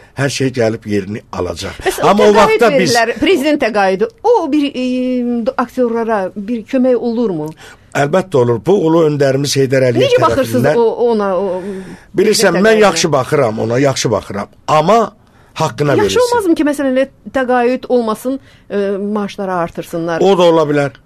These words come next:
Speaker 2: Yəni, bu
Speaker 1: Yox,
Speaker 2: sizə
Speaker 1: təqaüd
Speaker 2: gəlmirmi ki,
Speaker 1: bilsən
Speaker 2: bu aktyorlara ələ baxımlığı öyrədir, kiməsə verirlər, kiməsə vermirlər,
Speaker 1: Vermir,
Speaker 2: kiməsə
Speaker 1: düzdür.
Speaker 2: kəsirlər?
Speaker 1: Məsələ, e,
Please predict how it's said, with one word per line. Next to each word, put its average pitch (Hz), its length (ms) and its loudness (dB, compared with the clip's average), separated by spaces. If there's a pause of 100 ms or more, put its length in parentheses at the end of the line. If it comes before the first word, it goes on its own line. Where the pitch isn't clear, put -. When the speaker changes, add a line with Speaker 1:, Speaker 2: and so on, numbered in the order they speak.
(200)
Speaker 2:
Yəni, 294 160 0 (140)
bu 247 100 0
Speaker 1:
Yox, - 140 2
Speaker 2:
sizə 359 80 2
Speaker 1:
təqaüd 190 200 2
Speaker 2:
gəlmirmi 208 220 2
ki, - 60 2
Speaker 1:
bilsən 311 280 0
Speaker 2:
bu 359 140 2
aktyorlara 311 500 0
ələ 269 280 -2
baxımlığı 240 520 2
öyrədir, 190 500 0 (100)
kiməsə 262 320 -2
verirlər, 196 400 0
kiməsə 311 380 -2
vermirlər, 196 340 0
Speaker 1:
Vermir, 156 240 0
Speaker 2:
kiməsə 190 300 0
Speaker 1:
düzdür. 269 140 -2
Speaker 2:
kəsirlər? 208 600 0
Speaker 1:
Məsələ, 180 440 2
e, 147 260 -4